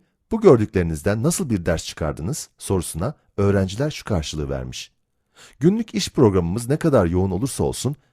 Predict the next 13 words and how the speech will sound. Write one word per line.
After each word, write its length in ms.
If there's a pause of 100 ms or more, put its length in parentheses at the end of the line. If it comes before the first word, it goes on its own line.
her 200
zaman 340
yeni 220
işler 240
için 260
zaman 380
bulabiliriz." 600 (580)
Bu 140
yabana 320
atılır 380
bir 180
ders 260
değildi. 400